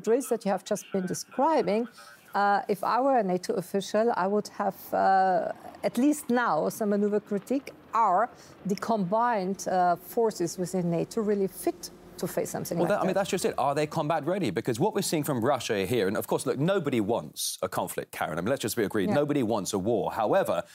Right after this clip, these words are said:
Speaker 2: with the military drills that Russia is engaging in right now, it's basically showing that Russia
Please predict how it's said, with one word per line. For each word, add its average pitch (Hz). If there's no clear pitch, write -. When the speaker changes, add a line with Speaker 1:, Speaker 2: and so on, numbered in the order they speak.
Speaker 2:
with 127
the 123
military 175
drills 120
that 98
Russia 123
is 110
engaging 107
in 85
right 95
now, 110
it's 117
basically 156
showing 110
that 113
Russia 123